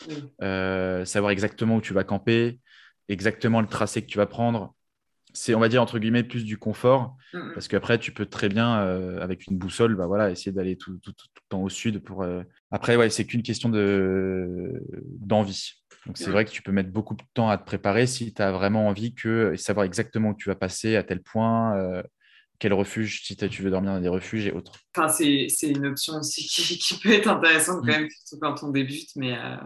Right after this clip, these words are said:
Speaker 1: mais le, la vi-, moi, j'aime bien aussi la vision quand même, euh, bah, un peu, euh, plus tu le fais, en fait, en étant, euh,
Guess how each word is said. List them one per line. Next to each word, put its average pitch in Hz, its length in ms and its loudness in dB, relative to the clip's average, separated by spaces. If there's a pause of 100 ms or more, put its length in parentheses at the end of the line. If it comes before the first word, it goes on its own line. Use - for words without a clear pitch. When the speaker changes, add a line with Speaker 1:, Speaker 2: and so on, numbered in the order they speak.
(240)
Speaker 1:
mais 156 160 4
le, 151 600 4
la 151 240 4
vi-, 151 220 -2
moi, 165 140 0
j'aime 165 240 0
bien 165 240 -2
aussi 165 260 -4
la 147 160 2
vision 139 360 -4
quand 151 180 -6
même, 139 220 0
euh, 131 140 -2 (340)
bah, 139 560 6
un 147 140 0
peu, 170 360 4
euh, 139 300 6 (240)
plus - 200 -12
tu - 180 -4
le 175 60 -2
fais, 185 300 4
en 156 140 4
fait, 156 320 0 (240)
en 139 180 -2
étant, 139 480 0
euh, 123 400 0